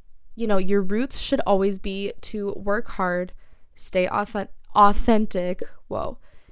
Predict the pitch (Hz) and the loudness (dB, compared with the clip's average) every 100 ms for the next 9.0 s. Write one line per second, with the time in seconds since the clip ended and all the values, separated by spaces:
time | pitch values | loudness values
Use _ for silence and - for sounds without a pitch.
0 | - - 202 196 190 - 202 190 185 185 | -8 -2 0 0 -4 -4 -2 0 0 -2
1 | 180 190 180 180 185 180 170 170 - - | -2 -2 -4 -4 -8 -4 -2 -2 -4 -10
2 | - - - - - 190 196 220 - 196 | -14 -16 -16 -8 -4 0 2 0 0 0
3 | 185 180 190 180 190 208 - 196 110 - | 0 -2 -6 -6 -8 -8 -8 -8 -10 -8
4 | 110 110 90 247 - - - - - - | -8 -8 -10 -12 -18 -20 -20 -20 -16 -4
5 | 214 196 190 180 185 202 233 - 226 214 | -2 -2 -2 0 0 0 -4 -6 -6 -6
6 | 220 202 220 233 214 262 294 208 196 196 | -8 -6 -4 -2 -2 -2 -4 -4 -4 -6
7 | - 180 180 175 180 180 175 190 - 180 | -6 -8 -8 -6 -4 -4 -4 -6 -6 -6
8 | 180 185 185 190 185 - 202 - - | -6 -8 -10 -10 -10 -10 -10 -12 -16